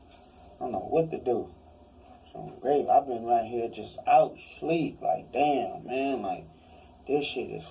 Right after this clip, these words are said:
foolish, dog. Like, my people's really convicting me again, all over again.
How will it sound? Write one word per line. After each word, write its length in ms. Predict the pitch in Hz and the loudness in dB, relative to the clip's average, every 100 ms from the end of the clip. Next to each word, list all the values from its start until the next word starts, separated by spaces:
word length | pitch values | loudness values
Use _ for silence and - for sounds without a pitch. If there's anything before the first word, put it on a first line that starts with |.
| - | -2
foolish, 440 | 151 165 127 101 | 4 4 2 -2
dog. 400 | - 127 131 123 | 4 6 8 6
Like, 260 | 107 98 95 - - - - - - - | 2 -2 -4 -16 -20 -20 -20 -20 -20 -6
my 140 | - 143 - | 4 4 2
people's 340 | 151 156 127 117 | -4 0 0 0
really 240 | 147 147 | 0 0
convicting 500 | 151 123 160 160 143 | -4 -2 -2 0 0
me 240 | 170 170 | 4 4
again, 380 | 143 175 185 165 | 4 4 4 6
all 260 | 160 175 165 | 6 6 8
over 360 | 196 202 160 143 | 6 6 4 2
again. 540 | 123 135 117 - - | 2 0 -2 -4 -8